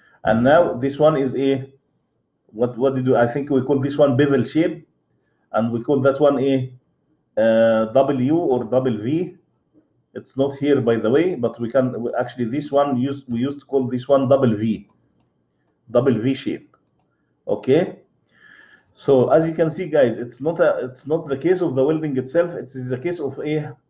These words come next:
how you shape the ends of the, a, of the, of the, of the, of the, of the sheets, uh, before you make, you apply your welding. Okay, and these numbers, guys, they are not exactly, they are not exact number. They are approximate number.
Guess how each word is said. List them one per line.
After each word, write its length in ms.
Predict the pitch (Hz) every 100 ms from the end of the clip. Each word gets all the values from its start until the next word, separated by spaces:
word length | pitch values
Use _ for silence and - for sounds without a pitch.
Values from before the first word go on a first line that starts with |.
| _
how 300 | - 156 156
you 60 | 131
shape 380 | - 170 131 113
the 120 | 120
ends 220 | 160 135
of 180 | 123 117
the, 280 | 117 143 147
a, 100 | 120
of 140 | 113
the, 60 | 110
of 200 | 117 113
the, 80 |
of 240 | 110 120 113
the, 80 | 113
of 240 | 123 110
the, 200 | 117 113
of 180 | 117 117
the 80 | 113
sheets, 480 | - 185 196 - - - _ _ _ _ _ _ - 110
uh, 280 | 113 113
before 340 | 117 123 160 165
you 100 | 135
make, 240 | 147 151
you 100 | 135
apply 260 | 120 120 143
your 180 | 135 117
welding. 380 | 110 87 80 80 _ _ _ -
Okay, 500 | 107 - 139 190 208 _ _ _ -
and 180 | 120 120
these 200 | 160 -
numbers, 400 | 190 196 196 135
guys, 280 | 135 170 143
they 120 | 139
are 160 | 127
not 200 | 143 180
exactly, 440 | 139 120 151 151 147 143
they 120 | 120
are 140 | 123 120
not 200 | 156 170
exact 320 | 123 147 151
number. 280 | 143 143 120
They 100 | 113
are 140 | 117
approximate 580 | 127 127 160 160 135 110
number. 260 | 92 82